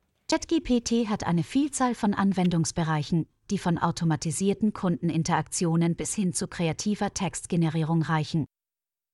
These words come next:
Eine der praktischsten Anwendungen von Chat G P T ist die automatische Übersetzung von Texten. Meine Algorithmen können eine Vielzahl von Sprachen verstehen und übersetzen, was es Benutzern ermöglicht,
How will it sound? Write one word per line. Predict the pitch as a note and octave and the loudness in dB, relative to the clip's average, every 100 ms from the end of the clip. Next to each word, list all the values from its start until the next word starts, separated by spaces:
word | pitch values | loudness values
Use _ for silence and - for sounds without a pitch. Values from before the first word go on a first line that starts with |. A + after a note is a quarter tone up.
| - | -2
Eine | G#3+ A3 | 2 4
der | G3+ - | 2 -2
praktischsten | - C4+ - D#4+ - A#3+ | -2 -2 0 -2 0 -2
Anwendungen | - F#3+ F3+ F3+ F3+ F3+ F3 | 2 2 2 2 2 2 0
von | - F3 | -2 -4
Chat | - C4 - | -2 -2 -2
G | B3 | -2
P | - F#3+ | 0 -2
T | - F#3 E3 | 0 -2 -2
ist | - A#3+ C4+ | -4 -6 -4
die | - | -4
automatische | - F#3+ E3 D#3+ D#3+ - D#3 | -2 -2 -2 -2 -2 -2 -2
Übersetzung | F#3 G3 - E3 - E3 | -2 -4 -2 -2 0 -2
von | - G3 - | 0 -4 -2
Texten. | F3+ - - E3 - _ _ _ _ _ _ _ | -4 -4 -4 -4 -4 _ _ _ _ _ _ _
Meine | A3+ G#3+ A3 | 0 2 2
Algorithmen | C#4 D4+ D#4 C4 C4 E4 D#4+ | 0 0 0 0 0 2 2
können | C#4 B3 A#3+ | 2 2 2
eine | - F#3+ | 2 -2
Vielzahl | E3+ C#4 D#4 - C4 B3+ | -2 -2 -2 0 0 2
von | A#3 | 0
Sprachen | G#3 - F3+ F3 F#3+ | -2 -2 -4 -2 -2
verstehen | E3 D#3+ - G3 F3 F3+ | -2 -4 -4 -4 -2 -4
und | - - | -6 -8
übersetzen, | A#3 F#3 F#3+ E3 - F#3 F3+ _ - | -8 -6 -4 -4 -2 -4 -4 _ -4
was | F#3 F3+ | -2 -2
es | D#3+ | -4
Benutzern | F3 E3 D#3 - E3 | 0 0 0 -2 -2
ermöglicht, | D#3+ E3 E3 D#3 E3 - | 0 0 0 -2 -6 -6